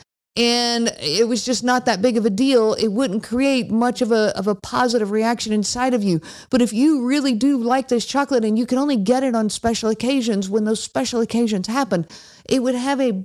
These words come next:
bigger effect on you. It would be so much more rewarding.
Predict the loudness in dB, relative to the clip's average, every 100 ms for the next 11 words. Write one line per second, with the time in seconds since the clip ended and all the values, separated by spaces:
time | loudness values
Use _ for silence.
0 | -4 -2 0 0 0 -2 -6 -2 0 2
1 | 2 0 -2 -12 _ -2 0 2 0 -2
2 | -4 -4 -2 0 -2 0 2 2 2 2
3 | 2 2 2 2 -2 -8